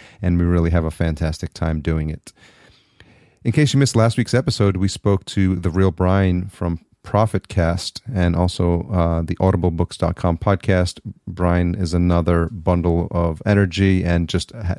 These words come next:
a lot, a lot of, uh, fantastic insights, um, that have come as a result of his journey, uh, podcasting. So check that out. That was episode fifty-seven.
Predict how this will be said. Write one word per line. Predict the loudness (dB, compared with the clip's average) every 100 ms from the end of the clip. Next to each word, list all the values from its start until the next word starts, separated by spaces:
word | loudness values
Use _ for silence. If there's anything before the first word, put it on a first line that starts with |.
| -8
a | -4 -2
lot, | 2 2 0 0
a |
lot | 0 2
of, | 0
uh, | -2
fantastic | 0 -2 2 0 -2 -2
insights, | -2 -2 -6 -6 -10 -16 -20 -20 -16 -6
um, | -2 0 -2 -4 -6 -2
that | -2 -2 _ -2
have | -2 -2
come | 0 2 2 0 0
as | 0
a | 0
result | 0 0 -2
of | -2
his | -2 -2
journey, | 0 2 2 0 -2 -8 -6
uh, | -4 -4
podcasting. | -2 -2 -2 -4 -6 -6 -4
So | -4 -4 -10 -2
check | -2 2
that | 4
out. | 4 2
That |
was | 0 0
episode | -2 -2 0 -2
fifty-seven. | -6 -10 -8 -4 -2 -4